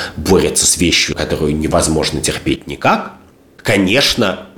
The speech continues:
я думаю про то, что можно и нужно менять в нашей стране в первую очередь.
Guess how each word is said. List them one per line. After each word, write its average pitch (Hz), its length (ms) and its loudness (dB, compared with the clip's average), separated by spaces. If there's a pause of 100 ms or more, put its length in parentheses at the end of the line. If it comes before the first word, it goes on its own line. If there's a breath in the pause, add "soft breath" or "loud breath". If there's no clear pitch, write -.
(120)
я 98 560 0
думаю 107 480 2
про 90 160 -2
то, 101 160 0
что - 180 -2
можно 90 380 0
и 90 60 2
нужно 87 280 -2
менять 82 340 -4
в 80 40 -8
нашей 139 300 0
стране 87 320 -2
в - 80 -8
первую 95 340 0
очередь. - 440 -8